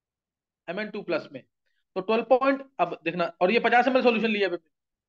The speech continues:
सौ के, सौ में से कितनी ली है? पचास। तो अब जो value होगी,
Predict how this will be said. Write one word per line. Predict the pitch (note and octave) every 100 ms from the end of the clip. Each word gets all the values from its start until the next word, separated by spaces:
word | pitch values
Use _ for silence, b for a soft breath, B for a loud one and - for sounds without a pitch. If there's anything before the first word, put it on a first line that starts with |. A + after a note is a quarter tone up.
| _ _ _ _ -
सौ | G#3+
के, | A3 A3+
सौ | A3
में | A#3+
से | B3+
कितनी | B3 C4
ली | C4
है? | C#4 D4+
पचास। | A#3 G3+ D#3+ - - _ _ _ _ -
तो | - B3
अब | C#4
जो | D4+ D4 D4+ _ _ _ _ _
value | F#3+ A#3 C4
होगी, | A#3+ F#3+